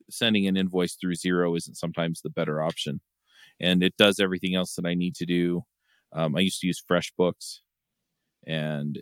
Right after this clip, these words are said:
it, it worked great for invoicing, and did, I didn't like it for bookkeeping. But yeah, um, the invoicing and stuff in Xero works fine. I, I'm, I'm pretty happy with it. So,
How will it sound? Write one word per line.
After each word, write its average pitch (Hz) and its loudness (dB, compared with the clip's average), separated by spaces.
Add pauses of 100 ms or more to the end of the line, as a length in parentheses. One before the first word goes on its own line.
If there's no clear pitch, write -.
it, 92 0
it 95 2
worked 95 0
great 98 2
for 90 -2
invoicing, 92 0
and 82 -4 (160)
did, - -2 (120)
I 85 0
didn't - -2
like 87 -2
it - -6
for 90 -4
bookkeeping. 92 -2 (580)
But 87 2
yeah, 87 4 (260)
um, 80 -2 (600)
the 104 2
invoicing 92 2
and 82 -2
stuff 87 0
in 82 -2
Xero 82 -4
works - -12 (180)
fine. 69 -10 (180)
I, 73 -8 (100)
I'm, 78 -8
I'm 90 -4
pretty 76 -6
happy 78 -6
with 87 -12
it. - -20
So, - -10